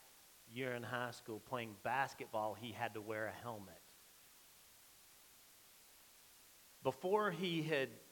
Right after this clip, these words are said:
grown into the six-foot-five, two hundred twenty pound young man that he was, he was kinda scrawny growing up and got made fun of and picked on. He was, he was the butt of people's jokes.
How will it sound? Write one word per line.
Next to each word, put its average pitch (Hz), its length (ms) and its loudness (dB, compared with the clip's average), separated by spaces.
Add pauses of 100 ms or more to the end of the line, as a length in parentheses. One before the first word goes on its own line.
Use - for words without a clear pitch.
(140)
grown 156 400 6
into 135 300 0
the 131 100 4
six-foot-five, 139 960 4
two 165 180 0
hundred 131 360 0
twenty 131 240 0
pound 127 360 2
young 123 220 0
man 120 220 4
that 110 80 -2
he 104 160 -6
was, 120 580 4 (320)
he 143 100 2
was 117 160 -2
kinda 143 300 0
scrawny 127 560 0
growing 98 320 -4
up 95 260 -6
and 104 140 -8
got 117 240 0
made 113 220 0 (100)
fun 131 220 4
of 110 160 0
and 104 160 -4
picked - 280 -8
on. 98 200 -6 (1300)
He 143 140 4
was, 131 380 2 (840)
he 143 120 2
was 131 240 2
the 123 120 -6
butt 131 300 6
of 120 160 0
people's 117 380 -4
jokes. 110 520 2